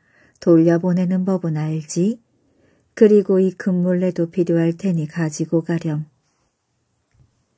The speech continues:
"고맙습니다, 할머니." 막내는 이제 실망한 기색도 없이 금몰래를 챙겨 또 떠났답니다.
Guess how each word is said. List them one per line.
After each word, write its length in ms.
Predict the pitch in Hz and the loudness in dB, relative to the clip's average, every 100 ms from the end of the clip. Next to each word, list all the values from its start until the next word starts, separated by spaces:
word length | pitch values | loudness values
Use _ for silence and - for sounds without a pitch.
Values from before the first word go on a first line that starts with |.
| _ | _
"고맙습니다, 760 | - 202 226 226 - 214 202 196 | 0 2 4 0 0 0 0 -2
할머니." 720 | 208 226 214 208 170 175 185 _ _ _ _ _ _ - | 0 2 2 0 0 -4 -8 _ _ _ _ _ _ -6
막내는 640 | 208 202 208 214 208 208 196 | -2 2 2 2 2 2 2
이제 580 | 190 196 190 190 196 208 | -2 -2 -2 -2 -4 -8
실망한 640 | - 247 233 233 226 220 | -2 0 2 4 4 2
기색도 540 | 208 185 196 190 - 175 | 0 -4 -4 -8 -6 -6
없이 720 | 165 - - 170 170 175 185 _ _ | -6 -10 -6 -4 -4 -6 -12 _ _
금몰래를 880 | - 208 202 190 180 190 185 190 190 | 2 2 4 2 0 0 0 -2 -2
챙겨 680 | - 202 180 175 170 180 _ _ _ _ _ - | -4 -2 -2 -2 -2 -6 _ _ _ _ _ 0
또 280 | 233 226 226 | 2 2 0
떠났답니다. 1000 | 233 220 226 226 214 202 175 160 160 170 | -2 0 0 0 -4 -4 -6 -8 -8 -12